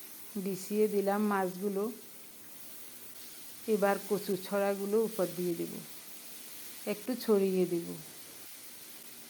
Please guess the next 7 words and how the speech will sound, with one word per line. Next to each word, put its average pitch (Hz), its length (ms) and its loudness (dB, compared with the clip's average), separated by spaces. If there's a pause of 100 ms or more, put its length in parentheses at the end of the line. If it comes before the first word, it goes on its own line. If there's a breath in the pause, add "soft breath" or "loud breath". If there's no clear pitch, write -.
(460)
বাটি 196 320 4 (100)
থেকে 214 280 0 (180)
সব 220 260 8 (220)
মাখানো 214 460 2 (120)
সবজিটা 196 520 2
দিয়ে 202 340 4
দিচ্ছি। 185 340 -4